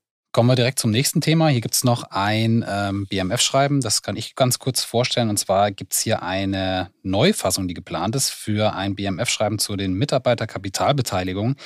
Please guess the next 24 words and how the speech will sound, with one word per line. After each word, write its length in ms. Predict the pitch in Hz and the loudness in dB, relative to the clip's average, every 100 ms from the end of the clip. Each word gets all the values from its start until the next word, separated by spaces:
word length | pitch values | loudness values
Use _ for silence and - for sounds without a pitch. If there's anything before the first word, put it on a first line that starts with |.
| - - - - | -16 -16 -18 -8
Da 100 | - | -2
ist 100 | 92 | 2
ja 60 | 120 | 4
in 60 | 104 | 4
den 60 | |
letzten 280 | 104 - 107 | 2 0 2
Jahren 200 | 104 101 | 2 2
relativ 440 | 90 127 131 113 | 2 0 0 -4
viel 160 | - 117 | -6 -8
passiert. 680 | - 107 - 117 156 160 - | -4 -2 0 2 2 2 -2
Äh, 200 | 104 104 | 0 0
Stichwort 500 | - 110 - 107 - | -2 -6 -2 0 0
Zukunftsförderungsgesetz 1500 | - 127 - 113 - - 107 123 131 127 - - 113 113 - | -2 -2 0 -2 -2 -2 0 4 4 4 0 0 0 0 0
vom 180 | 104 | -2
elften 300 | - 104 - | -2 -6 -6
zwölften 360 | - 98 98 - | -4 -2 -4 -6
dreiundzwanzig 760 | 104 92 143 156 131 127 - | -4 2 2 2 2 2 0
und 80 | 95 | -4
das 200 | 98 - | -4 -2
Wachstumschancengesetz 1200 | 104 - - 110 - 101 127 165 151 127 127 - | -2 -2 -2 -2 0 4 4 4 2 2 0 0
vom 280 | - 98 98 | -2 -2 0
siebenundzwanzigsten 680 | - 101 104 - 98 - - | -2 -2 -2 -2 -4 -6 -4
März 280 | 95 139 - | -2 0 0
vierundzwanzig. 720 | 131 123 - 117 113 117 113 | 2 2 2 0 0 -4 -10